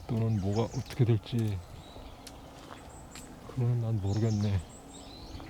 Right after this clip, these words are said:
여기가 지금 그런 운명이야. 내가 아이고, 나고야 그저께서 로열티만 제대로 받았으면은,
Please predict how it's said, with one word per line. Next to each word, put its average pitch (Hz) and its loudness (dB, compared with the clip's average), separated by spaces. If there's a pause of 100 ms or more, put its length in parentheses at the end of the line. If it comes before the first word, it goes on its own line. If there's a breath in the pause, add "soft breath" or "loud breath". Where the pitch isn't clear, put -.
(960)
여기가 104 4
지금 110 4 (180)
그런 123 8
운명이야. 113 8
내가 107 4 (1500)
아이고, 127 6
나고야 120 8
그저께서 131 10
로열티만 135 8
제대로 143 6
받았으면은, 135 8